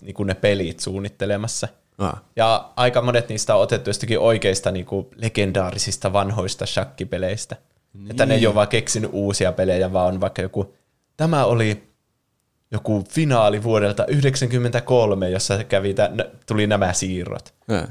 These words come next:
Speaker 1: Niin sitten ne on silleen, hei, tämähän sopisi hyvin täksi peliksi.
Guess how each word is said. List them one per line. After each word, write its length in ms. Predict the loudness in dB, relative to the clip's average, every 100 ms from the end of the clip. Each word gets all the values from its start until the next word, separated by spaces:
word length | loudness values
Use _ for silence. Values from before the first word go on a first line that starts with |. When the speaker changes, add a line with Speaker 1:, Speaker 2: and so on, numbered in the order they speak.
| -4
Speaker 1:
Niin 120 | -2
sitten 180 | 0 0
ne 60 |
on 60 | -2
silleen, 200 | -2 0
hei, 200 | 2 2
tämähän 300 | 0 2 0
sopisi 300 | -2 -8 -6
hyvin 220 | -6 -4
täksi 320 | -4 -6 -10
peliksi. 460 | -10 -8 -8 -10